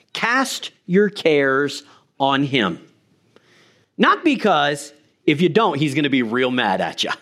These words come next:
Not because if God finds out without you having told him first, then you're gonna be in extra trouble. That's how it was in my house growing up, right? Like, if I did something wrong and I confessed it, then usually my punishment was a little lighter.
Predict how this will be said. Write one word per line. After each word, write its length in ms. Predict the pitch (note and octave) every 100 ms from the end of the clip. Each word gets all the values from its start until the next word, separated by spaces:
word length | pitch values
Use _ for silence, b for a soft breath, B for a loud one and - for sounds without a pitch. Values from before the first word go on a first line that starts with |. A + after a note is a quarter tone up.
| _ _ _ B B B B B B
Not 260 | - D4 G4+
because 840 | F4 - A3 E3 D3 D3+ D#3+ - b b b _
if 160 | D#3 -
God 240 | G3+ C#4+
finds 360 | C#4+ C4 B3+ A3
out 320 | A3+ C3+ C#3 - _ -
without 360 | F3 G#3+ G#3
you 140 | G3 G3+
having 280 | G#3 F#3+
told 220 | F3 G3 F3+
him 180 | F#3
first, 460 | D#3 - F#3+ A#3+ -
then 140 | F3+
you're 120 | F3 F#3
gonna 140 | F3+
be 160 | E3 D#3+
in 160 | C#3
extra 360 | D#3 D#3+ - B2+
trouble. 340 | - B2+ G2+ F#2+
That's 180 | G3+
how 120 | A3 G#3+
it 40 |
was 140 | G3
in 80 | D#3+
my 140 | C3 D3
house 220 | E3 -
growing 320 | D#3+ D3+ C#3
up, 180 | D#3 F3
right? 180 | C#3+ C#3
Like, 220 | C#3+ C#3+ B
if 100 | D#3
I 80 | E3
did 160 | G3 A3
something 280 | B3 B3+ B3
wrong 360 | A3+ E3+ F#3 B B
and 100 | F#3+
I 120 | F3 E3+
confessed 600 | D#3+ D3 - F3+ - E3
it, 220 | D#3 D#3 B
then 160 | F3+ F#3
usually 360 | G3+ F#3 F3+
my 160 | E3 D3+
punishment 460 | D3 D#3+ D#3 D#3 C#3+
was 100 | C#3
a 40 |
little 280 | C#3 C3 B2+
lighter. 420 | C3 C#3 E3+ F3+